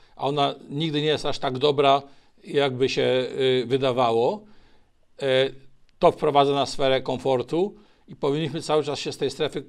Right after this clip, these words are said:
dyskomfortu wyprowadzać. Czyli zadawać trudne pytania,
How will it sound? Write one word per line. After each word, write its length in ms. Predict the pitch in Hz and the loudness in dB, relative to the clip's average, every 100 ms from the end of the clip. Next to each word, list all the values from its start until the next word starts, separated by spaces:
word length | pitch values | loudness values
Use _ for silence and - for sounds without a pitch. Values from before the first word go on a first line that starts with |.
| - | -10
dyskomfortu 840 | 123 156 - - - 127 143 135 | -6 -6 -6 -12 -8 -4 -4 -2
wyprowadzać. 760 | 143 143 139 131 113 92 - - - _ _ _ | -2 0 2 2 0 -2 -16 -20 -20 _ _ _
Czyli 280 | - 123 123 | -4 -2 0
zadawać 420 | 135 139 151 139 | 0 0 0 0
trudne 260 | 156 143 | -2 -2
pytania, 560 | 135 139 143 139 135 135 | 0 -2 0 0 0 0